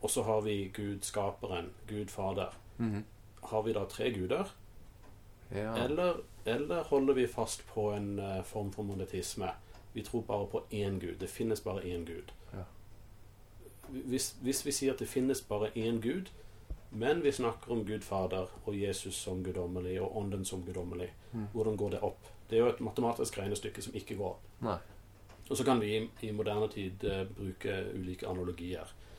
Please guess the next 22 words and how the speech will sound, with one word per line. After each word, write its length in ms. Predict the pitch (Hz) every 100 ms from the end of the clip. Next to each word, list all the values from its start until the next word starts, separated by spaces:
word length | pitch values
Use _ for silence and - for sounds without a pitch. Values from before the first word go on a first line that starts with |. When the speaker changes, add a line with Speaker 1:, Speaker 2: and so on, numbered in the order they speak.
| - - -
Speaker 1:
eh, 100 | 95
og 120 | 95
noen 200 | 101 107
av 40 | 95
disse 200 | 90 95
bruker 320 | 95 92 -
de 60 | 95
i 40 |
antikken. 480 | 87 87 85 - - - - - - - -
En, 180 | 107 95
en 120 | 104
vanlig 380 | 98 104 113 104
en 100 | 95
som 140 | -
jeg 100 | 107
hører 160 | 92 92
predikanter 500 | - 98 92 90 -
bruke, 280 | - 87 -
er 120 | 90 92
jo 240 | 90 85 - -
at 120 | -
vann 360 | 95 101 104